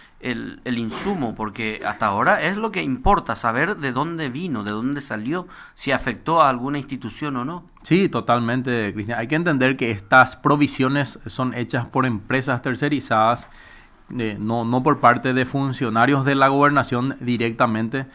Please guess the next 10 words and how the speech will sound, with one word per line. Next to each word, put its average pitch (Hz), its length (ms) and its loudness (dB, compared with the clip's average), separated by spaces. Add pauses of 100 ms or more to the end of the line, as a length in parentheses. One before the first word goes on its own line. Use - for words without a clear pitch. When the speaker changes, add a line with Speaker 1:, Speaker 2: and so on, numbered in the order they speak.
(120)
Speaker 1:
Ajá. 120 160 -10
Speaker 2:
sino 110 300 -6
que 110 100 -6
son 117 300 -6
por 131 180 -2
parte 123 320 2
de, 120 580 0
de 131 80 2
empresas 127 480 2
tercerizadas 156 880 2